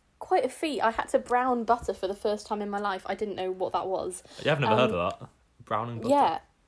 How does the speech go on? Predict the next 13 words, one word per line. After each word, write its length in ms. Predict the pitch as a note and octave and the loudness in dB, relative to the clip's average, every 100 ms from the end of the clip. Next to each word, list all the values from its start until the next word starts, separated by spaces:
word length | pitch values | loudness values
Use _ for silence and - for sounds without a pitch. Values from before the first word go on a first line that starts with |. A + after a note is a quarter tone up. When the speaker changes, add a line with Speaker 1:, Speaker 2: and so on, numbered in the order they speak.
| _ _ - | _ _ -4
Speaker 1:
I 100 | A#3 | 0
know, 320 | C#4 G3+ E3+ | 2 2 0
I 100 | G#3+ | -2
know. 320 | A3 F#3+ F3+ F3+ - - _ | 0 0 -2 -8 -16 -20 _
Uh, 260 | A#3 A3+ G#3+ | 2 4 4
but 420 | A3 C#4+ C4+ - _ _ _ - | 4 6 4 2 _ _ _ 0
I 120 | A#3+ | 4
was 200 | B3+ B3+ | 4 4
very 220 | C#4 E4 | 6 6
stressed 380 | E4+ - - - | 4 0 -4 -6
at 40 | - | -10
the 80 | |
time. 320 | - F#3+ G3 | -2 2 6